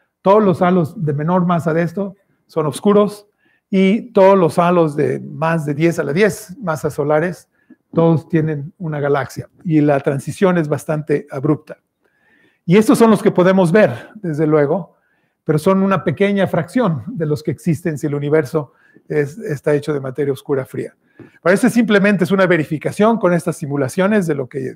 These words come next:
Andrew descubrió, ah, que hay miles y miles de halos masivos y, eh, mucho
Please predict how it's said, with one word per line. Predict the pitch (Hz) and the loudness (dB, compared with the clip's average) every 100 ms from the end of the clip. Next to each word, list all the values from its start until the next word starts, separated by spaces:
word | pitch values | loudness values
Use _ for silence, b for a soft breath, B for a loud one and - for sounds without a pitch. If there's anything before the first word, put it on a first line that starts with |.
| 156 | -6
Andrew | 156 156 160 135 b b b - | -4 -2 -2 -4 b b b -14
descubrió, | 135 151 151 196 226 B B B - | -10 -4 2 4 2 B B B -6
ah, | 147 147 147 | -2 0 -2
que | - | -6
hay | 135 | -6
miles | 143 160 180 202 190 180 | -4 0 2 4 2 2
y | |
miles | 160 180 180 160 | 0 2 4 4
de | 147 143 139 - - | 2 0 0 -4 -4
halos | 170 175 147 | 0 0 0
masivos | 143 - 220 214 - - _ _ _ | -2 0 2 2 0 -14 _ _ _
y, | - 175 175 196 214 | -2 0 2 0 0
eh, | 151 143 139 - - | 2 2 0 -6 -12
mucho | 160 147 151 147 147 | -8 -4 -4 -4 -6